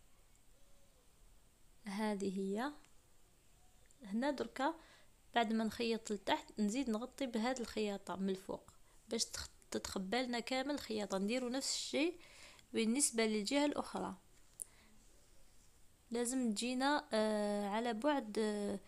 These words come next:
واحد ونص، آه، من المنتصف، واحد ونص سنتيمتر من المنتصف. كيف كيف نديرو نفس الشيء ونخيطو، نخيطو هذه الجهة مع الجهة ال-، الفوقانية، ثم نغطيو بالجهة التحتانية.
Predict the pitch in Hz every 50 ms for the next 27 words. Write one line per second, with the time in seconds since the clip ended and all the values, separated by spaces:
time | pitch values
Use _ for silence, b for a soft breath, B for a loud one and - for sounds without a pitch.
0 | B B B B B B - 262 269 - 233 226 233 240 254 294 294 - - -
1 | - 233 220 214 208 208 208 - - 214 226 254 254 269 254 240 233 233 226 -
2 | - 208 196 - - - - - 208 - 202 196 202 202 208 220 214 - - 240
3 | 233 214 - 233 233 262 262 - 240 233 226 226 226 220 214 220 214 196 - 214
4 | 202 - - - - - - 277 - - - 214 196 - 214 202 190 226 233 226
5 | 220 208 208 202 - - - - - - 294 - - 247 233 208 196 - - 226
6 | 214 196 - - - 185 B B B B B B B B B B B B B B
7 | - - - - - - - - - - - - - - 240 214 - 240 240 233
8 | 240 233 220 208 233 247 240 233 214 220 226 220 214 208 202 196 196 208 220 208
9 | 202 214 214 202 202 202 196 196 196 190 190 190 190 185 - - 202 - - 220
10 | 214 202 202 208 220 269 320 311 - 277 254 254 240 226 220 226 226 - - 285
11 | 285 277 240 220 262 269 262 220 220 240 226 240 254 247 - 220 - - - 208
12 | 196 185 185 180 180 180 185 - -